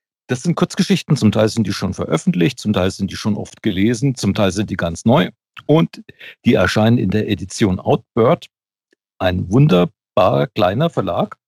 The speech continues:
der sich traut, Ku-, Kurzgeschichten zu machen, weil das traut sich ja eigentlich keiner. Also kein großer Verlag, weil Kurzgeschichten haben ja in Deutschland einen ganz schlechten Leumund, weil will angeblich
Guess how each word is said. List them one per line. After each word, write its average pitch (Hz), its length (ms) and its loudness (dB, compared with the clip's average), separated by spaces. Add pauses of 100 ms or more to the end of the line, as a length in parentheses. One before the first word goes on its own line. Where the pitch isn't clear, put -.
(1040)
der 135 80 4
sich 139 160 -2
traut, 135 240 2
Ku-, - 200 -6 (100)
Kurzgeschichten 127 640 0
zu 107 100 0
machen, 95 320 0
weil 95 240 2
das 127 160 -6
traut 110 220 -2
sich 123 100 -2
ja 135 200 2
eigentlich 117 400 0
keiner. 90 340 0
Also 101 160 0
kein 98 160 -2
großer 101 340 2
Verlag, 127 420 0
weil 104 280 0 (140)
Kurzgeschichten 147 600 -2
haben 131 120 -2
ja 131 80 -2
in 127 80 -4
Deutschland 127 500 2
einen 117 180 2
ganz 107 260 0
schlechten 110 520 0 (460)
Leumund, 95 500 2 (140)
weil 87 360 0 (220)
will 113 180 2
angeblich 117 640 2